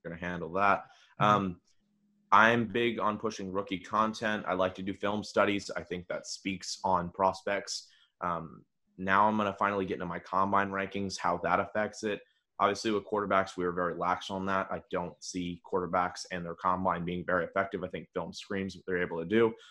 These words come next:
Speaker 2: Mm-hmm.
Speaker 1: But running backs and seeing their physical measurements is very important to me as well. So we're gonna dive into that. Uh, very excited to be back on here, man.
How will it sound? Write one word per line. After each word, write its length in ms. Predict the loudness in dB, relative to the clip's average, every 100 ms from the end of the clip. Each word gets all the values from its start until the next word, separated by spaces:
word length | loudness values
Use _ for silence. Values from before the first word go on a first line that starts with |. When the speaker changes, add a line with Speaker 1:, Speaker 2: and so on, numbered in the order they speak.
| -4 -4
Speaker 2:
Mm-hmm. 140 | -2
Speaker 1:
But 100 | 2
running 280 | 6 6 8
backs 260 | 6 6
and 100 | 0
seeing 160 | 0 0
their 100 | 0
physical 340 | -2 -6 -4
measurements 520 | -2 -2 -4 -8 -8 -12
is 140 | -8
very 220 | 0 0 0
important 380 | -4 -6 -6
to 100 | -10
me 160 | -10 -8
as 160 | -10 -2
well. 260 | 0 0 -4 _ _ -14
So 420 | 2 4 4 2 -4
we're 220 | -2 0
gonna 160 | 0 2
dive 260 | 4 2
into 240 | 0 -6 -8
that. 380 | 2 4 4 2
Uh, 200 | -2 2
very 240 | 2 2
excited 420 | -2 -2 -2 -2 -6
to 240 | -8 -8
be 200 | -6 -6
back 220 | -2 -2 -2
on 140 | -4
here, 100 | -4
man. 180 | -6